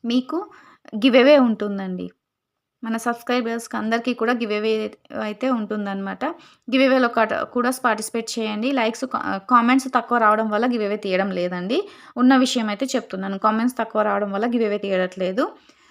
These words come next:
ముందు ముందు గివ్ అవేలో కూడా అందరూ పార్టిసిపేట్ చేయాలి అనుకుంటే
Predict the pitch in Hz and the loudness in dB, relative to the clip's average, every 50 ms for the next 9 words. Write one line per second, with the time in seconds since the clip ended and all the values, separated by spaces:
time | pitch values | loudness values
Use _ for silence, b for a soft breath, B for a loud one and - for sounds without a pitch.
0 | b b 269 269 294 302 294 311 285 311 302 262 240 269 247 254 262 254 262 262 | b b 2 4 6 6 6 6 6 4 4 4 4 4 4 4 4 4 4 4
1 | 254 254 254 254 254 226 220 220 240 247 - 233 220 208 220 - - 226 220 220 | 4 2 2 2 2 2 2 2 0 0 2 0 0 0 -2 -2 -2 -2 -2 0
2 | - 233 202 202 196 196 208 202 196 190 185 185 - 202 190 269 | 0 0 2 4 4 4 2 0 -2 -4 -6 -6 -8 -8 -8 -8